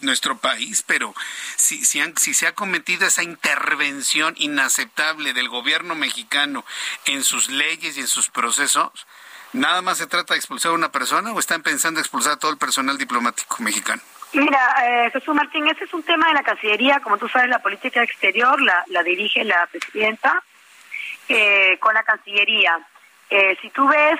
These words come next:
Speaker 2: eh, ellos han actuado gradualmente, progresivamente, ¿no? Primero sa-, eh, la Cancillería sacó un comunicado,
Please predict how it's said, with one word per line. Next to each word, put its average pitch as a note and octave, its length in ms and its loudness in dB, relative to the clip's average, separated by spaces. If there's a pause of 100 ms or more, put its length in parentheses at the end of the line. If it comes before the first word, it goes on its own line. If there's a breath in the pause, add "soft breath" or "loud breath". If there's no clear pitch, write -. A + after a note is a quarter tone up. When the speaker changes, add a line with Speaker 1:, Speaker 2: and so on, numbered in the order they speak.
(100)
Speaker 2:
eh, A#3 240 2
ellos C4 300 0
han C4+ 320 2
actuado C4 380 2
gradualmente, B3+ 800 0
progresivamente, A3 920 0
¿no? G#3 140 0
Primero A3+ 240 -2
sa-, A3+ 140 -4 (200)
eh, F#3 180 0
la F#3 100 0
Cancillería G3 360 -2
sacó G#3+ 180 2
un G3+ 60 -2
comunicado, B3 760 2